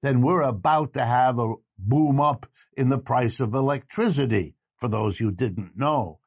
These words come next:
And you know what this all shows, besides that our inflation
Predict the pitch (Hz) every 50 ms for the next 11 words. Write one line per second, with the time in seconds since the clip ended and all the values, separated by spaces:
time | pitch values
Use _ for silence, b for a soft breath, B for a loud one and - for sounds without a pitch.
0 | _ _ _ _ _ _ _ _ _ _ _ _ _ _ _ _ _ - - 127
1 | 156 202 240 320 320 277 269 262 - 247 240 208 170 208 196 202 208 196 185 175
2 | - - 156 160 160 160 165 160 131 - - 104 92 - - 95 104 117 120 123
3 | 127 120 98 127 127 123 120 120 120 120 117 110 - - 113 127 127 120 - -
4 | 117 117 107